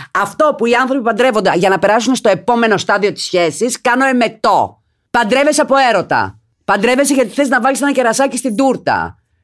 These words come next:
Αυτός είναι ο μόνος λόγος να παντρευτείς. Γιατί δεν μπορείς άλλο να δείξεις με άλλο τρόπο την αγάπη σου. Είναι μια,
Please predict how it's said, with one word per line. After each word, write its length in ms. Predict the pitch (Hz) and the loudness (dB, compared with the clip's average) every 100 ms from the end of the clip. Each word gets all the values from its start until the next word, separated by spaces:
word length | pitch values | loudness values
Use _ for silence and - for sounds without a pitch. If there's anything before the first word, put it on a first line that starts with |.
| _ _ _ | _ _ _
Αυτός 340 | 220 220 285 | -4 0 0
είναι 80 | 269 | 0
ο 40 | |
μόνος 200 | 254 269 | 0 0
λόγος 220 | 202 175 175 | 0 0 0
να 80 | |
παντρευτείς. 320 | 156 156 170 175 | -2 -2 -4 -2
Γιατί 160 | 196 | 0
δεν 100 | 247 | 0
μπορείς 300 | 254 269 285 | 2 2 0
άλλο 240 | 175 240 254 | 0 0 2
να 140 | 220 | 0
δείξεις 420 | 214 269 - - | 0 -4 -6 -6
με 120 | 220 220 | -2 0
άλλο 160 | 262 | 0
τρόπο 300 | 254 254 254 | 0 0 0
την 100 | 240 | -2
αγάπη 380 | 214 254 240 175 | 0 0 0 -2
σου. 200 | - 160 | -4 -2
Είναι 200 | 185 214 | -2 -2
μια, 180 | 226 | 0